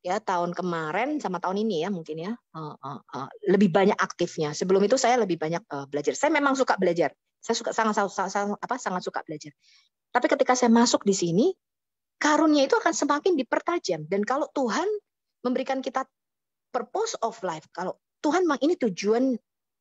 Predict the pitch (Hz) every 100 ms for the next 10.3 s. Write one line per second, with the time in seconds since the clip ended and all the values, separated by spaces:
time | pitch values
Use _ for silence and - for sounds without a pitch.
0 | - 247 240 226 269 254 262 240 190 190
1 | 170 175 170 185 - 180 175 175 175 -
2 | - _ _ _ 131 143 - 165 180 165
3 | - 220 226 - 302 370 262 160 - _
4 | _ _ 185 285 175 185 _ _ _ -
5 | 302 - 370 349 233 233 240 269 311 233
6 | 233 320 277 202 220 254 254 233 240 277
7 | 277 302 262 208 180 180 165 160 151 143
8 | - - _ _ _ _ _ _ _ _
9 | _ _ _ _ _ - 302 349 339 220
10 | 170 151